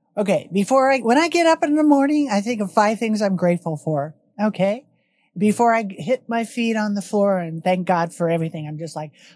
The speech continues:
"I have good health, I have a great business, I have friends and family," you know, whatever I'm grateful for. If you can't find anything, you're breathing, right? You have, may-, hopefully have a bed and a house and food.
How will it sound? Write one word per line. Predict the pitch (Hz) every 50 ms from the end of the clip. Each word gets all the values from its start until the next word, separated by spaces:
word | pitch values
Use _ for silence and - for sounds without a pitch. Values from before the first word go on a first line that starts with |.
| _
"I | 202 175
have | 147 147 135 120 -
good | 131 127 117
health, | 113 - - 277 277 269 277 262 254 -
I | 165
have | 147 -
a | 147
great | - 135 135 143 135 -
business, | 226 262 269 233 - 262 240 226 - -
I | 160 147
have | 123 117 - _ _ _ -
friends | - 285 269 247 240 220 196
and | 185 151 156 -
family," | 262 262 254 262 254 247 226 -
you | 220 240
know, | 233 202
whatever | 190 202 247 262 269 262 247 233 226
I'm | 214 208 185
grateful | 165 185 185 190 180 - 196 180
for. | 190 190 - - - _
If | -
you | 294
can't | 285 - 330 320 302 294
find | - 294 285 294 294 294 277
anything, | 269 240 226 208 - 180 170 151 - _ _ _ _ _ _
you're | 175 185
breathing, | 170 170 165 175 185 190 196 196 208 185 226 240 269 302 339 381 403 381 302 - - - _ _
right? | 185 185 196 214 240 269 220
You | 185 190 208
have, | 208 196 190
may-, | 190 170 151 131
hopefully | 127 135 170 175 - 208 220 233 226
have | 208 208 196
a | 190
bed | 165 160 180 185 190 208 233 269
and | 247 175 156
a | 151
house | 156 165 180 196 214 262 330 - - -
and | 175 160 -
food. | - - 208 214 240 269 330 349 330